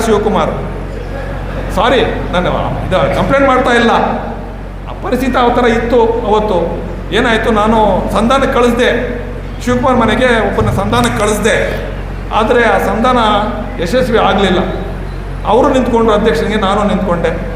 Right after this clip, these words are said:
ಅವರು ಎಂಟುನೂರು ಚಿಲ್ಲರೆ ಓಟೆ ತಗೊಂಡ್ರು, ನಾನು ಎರಡು ಸಾವಿರ ಚಿಲ್ಲರೆ ಓಟ್ ತಗೊಂಡೆ. ತಗೊಂಡು ನಾನು ಸೋತಿದ್ದು ನಾನ್ನೂರ ಹನ್ನೆರಡು ಓಟಲ್ಲಿ ಸೋತೋದೆ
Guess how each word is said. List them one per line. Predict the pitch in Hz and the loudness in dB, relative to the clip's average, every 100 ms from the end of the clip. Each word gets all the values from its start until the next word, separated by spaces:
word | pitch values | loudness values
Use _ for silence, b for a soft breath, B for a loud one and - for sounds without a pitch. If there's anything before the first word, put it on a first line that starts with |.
| - | 0
ಅವರು | 196 240 | 2 4
ಎಂಟುನೂರು | 220 233 240 233 | 4 2 2 2
ಚಿಲ್ಲರೆ | 202 196 | 0 0
ಓಟೆ | 202 202 | 0 0
ತಗೊಂಡ್ರು, | 190 185 190 | 0 0 0
ನಾನು | 185 | 2
ಎರಡು | 180 | 2
ಸಾವಿರ | 190 185 | 0 0
ಚಿಲ್ಲರೆ | 180 170 | -2 -2
ಓಟ್ | 170 170 | 0 0
ತಗೊಂಡೆ. | 165 143 127 127 - - - - - - - - - - | -2 -2 -2 -4 -4 -4 -4 -4 -6 -6 -6 -6 -4 -2
ತಗೊಂಡು | 190 214 226 208 160 - - - 170 | 0 2 4 4 2 0 -2 -6 -4
ನಾನು | 190 185 | -2 0
ಸೋತಿದ್ದು | 208 220 180 | 2 2 2
ನಾನ್ನೂರ | 208 214 | 2 4
ಹನ್ನೆರಡು | 202 190 | 2 2
ಓಟಲ್ಲಿ | 185 185 185 | 2 0 -2
ಸೋತೋದೆ | - 160 147 147 - - | -2 -2 -2 -4 -6 -6